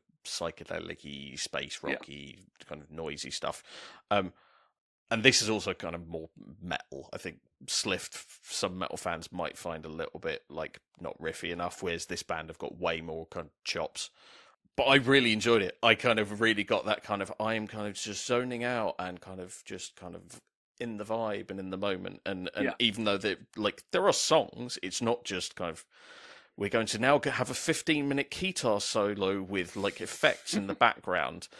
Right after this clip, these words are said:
Speaker 1: to make you feel really, really spaced out. It's not that.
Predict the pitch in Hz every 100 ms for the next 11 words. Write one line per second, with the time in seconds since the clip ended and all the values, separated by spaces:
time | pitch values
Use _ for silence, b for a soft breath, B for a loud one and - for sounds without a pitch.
0 | B B - 101 95 95 - 98 - 101
1 | 92 92 87 87 85 _ - - _ 131
2 | 107 95 82 - 90 - 92 - 107 120
3 | 127 110 - 101 78